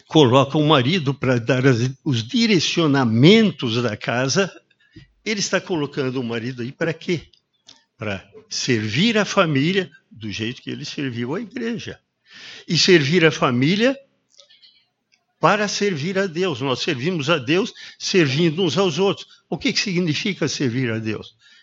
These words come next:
Eu vou fazer a vontade dele. Quando Deus fala assim, "Eu coloco o marido como responsável pelas decisões", o que ele tá falando é o seguinte, o marido é responsável pra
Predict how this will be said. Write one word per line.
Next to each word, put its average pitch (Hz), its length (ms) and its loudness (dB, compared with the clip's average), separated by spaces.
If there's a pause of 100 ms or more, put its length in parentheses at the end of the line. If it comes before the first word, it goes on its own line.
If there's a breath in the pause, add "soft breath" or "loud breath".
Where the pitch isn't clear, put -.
(120)
Eu 120 80 0
vou 135 80 0
fazer 131 320 4
a 139 40 4
vontade 156 520 0
dele. 127 380 -4 (400 loud breath)
Quando 220 440 0 (440)
Deus 170 300 0
fala 185 260 4
assim, 135 440 -2 (640)
"Eu 143 120 2
coloco 139 400 2
o 151 60 -2
marido 135 340 2
como 160 200 -2
responsável 131 840 0
pelas 117 280 -4
decisões", 123 840 -2 (400 loud breath)
o 135 100 -4
que - 100 2
ele 143 120 6
tá 131 180 2
falando 143 320 2
é 165 40 0
o 156 40 0
seguinte, 143 580 0 (400 loud breath)
o - 80 -4
marido 156 440 2
é 156 40 4
responsável 147 840 0
pra 139 340 2